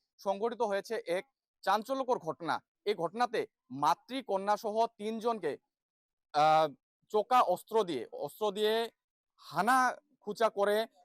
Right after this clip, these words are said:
রক্তাক্ত করে দেয় পরিবেশ, সামগ্রিক পরিবেশ। আমার সতীর্থ সাংবাদিক রয়েছে, তিনি দেখাবেন যে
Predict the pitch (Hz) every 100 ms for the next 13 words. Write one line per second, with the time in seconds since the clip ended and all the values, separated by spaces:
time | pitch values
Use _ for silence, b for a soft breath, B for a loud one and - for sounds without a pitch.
0 | _ _ _ _ - 143 196 - 285 262
1 | 214 185 180 170 175 156 127 - 208 240
2 | 254 226 226 214 202 202 190 202 202 190
3 | 196 190 175 147 165 196 175 170 220 143
4 | 131 175